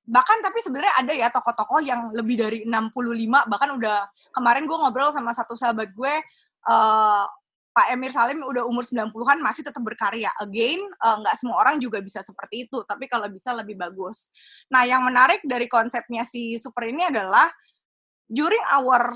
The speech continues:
lifetime gitu ya, lifespan ini, kita memerankan beberapa peran. Ada delapan, kalian bisa lihat di sini juga ya. Yang pertama itu kita sebagai anak. Nah, kalau peran ini biasanya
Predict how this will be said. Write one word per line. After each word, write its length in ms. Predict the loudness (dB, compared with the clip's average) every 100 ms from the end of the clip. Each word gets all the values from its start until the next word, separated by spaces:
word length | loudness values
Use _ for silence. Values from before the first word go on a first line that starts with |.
| -4
lifetime 720 | 2 2 2 -2 -2 -2 -8 -10
gitu 160 | -6
ya, 160 | -4 0
lifespan 480 | 0 -2 -2 -4 -2
ini, 480 | -6 -4 -4 -8 _ _
kita 160 | 0 2 2
memerankan 560 | 2 2 0 0 0 0
beberapa 560 | 0 0 -2 0 0
peran. 400 | 2 4 4 2 -10 _ -2
Ada 160 | 0
delapan, 480 | 0 -2 4 4 4 0 -4
kalian 240 | -2 -2
bisa 160 | -4 -2 -2
lihat 160 | -4
di 80 | -6
sini 240 | -10 -8
juga 240 | -8 -6 -4
ya. 240 | 2 2 0 _ _ _
Yang 240 | -6 -2 2
pertama 240 | 2 2
itu 160 | -2 -6
kita 160 | -6
sebagai 400 | -4 -2 -2 0
anak. 260 | 0 2 0 -2 _ _ _ _ _ 0
Nah, 160 | 0 4
kalau 240 | 4 6
peran 240 | 4 2 2
ini 560 | -2 -4 -4 -4 -6
biasanya 480 | -4 -2 -2 -4 -6